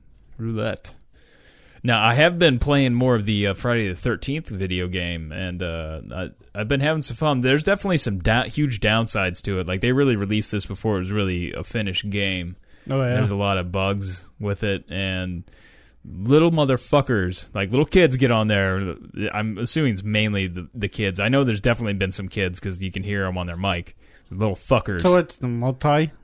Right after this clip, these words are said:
Speaker 2: you kn-, or how do you play that?
Speaker 1: Well, right now it's strictly online. They're supposed to be releasing out later, uh, an add-on to have single player where you just play as Jason single player, like, through
Speaker 2: I know,
Speaker 1: basically a
Speaker 2: but how
Speaker 1: movie.
Speaker 2: do you play the game? Do you
Speaker 1: What
Speaker 2: kill each other?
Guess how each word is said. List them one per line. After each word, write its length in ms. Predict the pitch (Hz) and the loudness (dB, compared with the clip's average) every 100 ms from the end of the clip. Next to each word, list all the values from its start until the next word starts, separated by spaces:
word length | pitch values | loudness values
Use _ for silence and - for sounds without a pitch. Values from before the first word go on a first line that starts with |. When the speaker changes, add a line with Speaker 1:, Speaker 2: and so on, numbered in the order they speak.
| _ - _ | _ -20 _
Speaker 2:
you 160 | 165 160 | -2 0
kn-, 120 | 160 175 | 0 -2
or 300 | 143 131 - | 0 0 -2
how 180 | 120 151 | 0 0
do 60 | 160 | 2
you 240 | 143 127 - | 0 -2 -2
play 460 | - 165 170 104 95 - | -2 2 2 0 -2 -6
that? 300 | 90 92 110 | -6 -4 0
Speaker 1:
Well, 240 | 143 160 | 8 8
right 260 | 151 160 180 | 10 8 6
now 380 | 160 156 135 123 | 4 6 6 6
it's 260 | 123 120 | 4 2
strictly 800 | - - 156 143 139 123 110 104 | 2 4 2 4 6 6 6 4
online. 720 | - 117 123 131 135 139 143 | 2 2 2 4 2 2 0
They're 120 | 131 110 | 0 -2
supposed 280 | - 127 | 0 0
to 40 | - | 0
be 140 | 117 | -2
releasing 560 | 104 104 113 - 113 104 | 0 0 0 0 -2 0
out 240 | 104 98 | 0 -2
later, 520 | 87 104 107 107 107 | 0 0 2 2 0
uh, 500 | 67 95 90 78 71 - _ _ _ 104 | 0 -4 -4 -6 -10 -14 _ _ _ -10
an 80 | |
add-on 400 | 95 101 107 104 | -4 -2 0 -2
to 180 | 95 92 - | -2 -4 -6
have 200 | 104 95 | -6 -4
single 280 | - 113 110 | -2 0 -2
player 280 | - 110 104 | 0 0 0
where 100 | 98 | -2
you 60 | 92 | -4
just 240 | 92 - | -6 -6
play 200 | - 101 | -4 -2
as 180 | 92 92 | -4 -6
Jason 400 | 95 98 - 101 | -4 -4 -4 -6
single 300 | - 101 98 | -4 -6 -6
player, 300 | - 98 101 | -4 -2 -2
like, 140 | 92 | -4
through 160 | - 107 | -4 -2
Speaker 2:
I 80 | 156 | 2
know, 80 | 165 | 4
Speaker 1:
basically 240 | 170 135 | 2 2
a 40 | |
Speaker 2:
but 140 | 123 - | -2 0
how 120 | 165 | 2
Speaker 1:
movie. 120 | 165 | 2
Speaker 2:
do 60 | 165 | 0
you 80 | 143 | -2
play 220 | - 156 | -2 0
the 100 | 139 | 0
game? 320 | 113 147 135 | 0 0 0
Do 40 | 107 | 2
you 40 | |
Speaker 1:
What 140 | 131 - | 2 2
Speaker 2:
kill 180 | 165 | 2
each 220 | 156 139 143 | 2 0 -2
other? 320 | 139 190 | 0 0